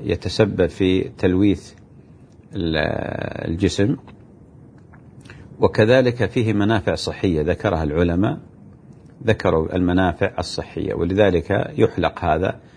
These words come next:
شعر، هذا من سنن الفطرة. ثم قال: "وقص الشارب". قص الشارب،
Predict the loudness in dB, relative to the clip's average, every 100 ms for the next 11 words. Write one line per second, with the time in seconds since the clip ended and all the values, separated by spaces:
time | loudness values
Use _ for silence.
0 | -20 -6 0 0 4 2 2 0 -2 0
1 | 0 -2 -2 -6 -6 -12 -18 -20 -20 -20
2 | -20 -20 -20 -20 -14 0 4 4 4 4
3 | 4 2 0 -2 -6 -6 0 0 2 0
4 | -2 -6 -8 -20 -20 -20 -20 -6 -6 -4
5 | -8 -4 -2 -4